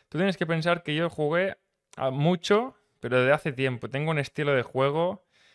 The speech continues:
antiguo. O sea, te va a costar jugar contra mí por el hecho de que nunca has visto nada igual, ¿entiendes? En ese sentido,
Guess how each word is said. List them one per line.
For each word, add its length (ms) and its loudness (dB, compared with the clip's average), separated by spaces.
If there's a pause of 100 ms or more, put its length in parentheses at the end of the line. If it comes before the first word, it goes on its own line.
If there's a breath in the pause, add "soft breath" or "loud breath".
(140)
antiguo. 720 -4
O 80 -18
sea, 160 -12
te 80 -6
va 100 0
a 40 -6
costar 320 -6
jugar 260 -4
contra 320 -4
mí 240 -6 (800 soft breath)
por 120 -6
el 60 -2
hecho 180 -4
de 120 -2
que 100 -6
nunca 240 -4
has 80 -2
visto 300 -6
nada 160 -2
igual, 460 -4 (180)
¿entiendes? 760 -14 (1600)
En 80 -12
ese 120 -10
sentido, 1160 -2